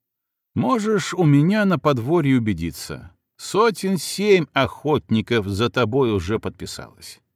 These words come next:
И ватажники ушкуйные с атаманами своими, и поодиночке люди на двор сюда забредают.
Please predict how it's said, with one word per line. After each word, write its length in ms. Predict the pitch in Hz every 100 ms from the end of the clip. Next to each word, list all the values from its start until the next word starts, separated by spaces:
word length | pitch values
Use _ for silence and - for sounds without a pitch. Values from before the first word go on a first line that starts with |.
| _ _ _
И 140 | - 233
ватажники 800 | 190 175 - 190 170 170 160 180
ушкуйные 760 | 175 - - 170 170 156 156
с 100 | -
атаманами 640 | 151 143 135 143 143 143
своими, 720 | - 120 127 131 123 120 120 - _ -
и 120 | 208
поодиночке 920 | - 139 95 92 92 156 160 - 110
люди 360 | 92 156 143 143
на 160 | 143
двор 360 | 107 127 170 165
сюда 380 | - 127 139 110
забредают. 720 | 123 123 117 123 117 113